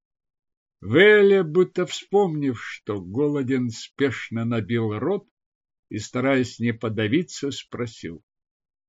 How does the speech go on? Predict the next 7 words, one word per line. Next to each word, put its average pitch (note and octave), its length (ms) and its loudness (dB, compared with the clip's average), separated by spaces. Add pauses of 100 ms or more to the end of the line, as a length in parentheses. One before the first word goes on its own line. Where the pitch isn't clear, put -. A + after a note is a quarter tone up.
(440)
«Поэтому A2 840 2
ты A2+ 600 0
слил B2+ 680 4
ему B2 500 4
вой C3+ 240 4
в - 220 -8
клетке?» A#2 720 -4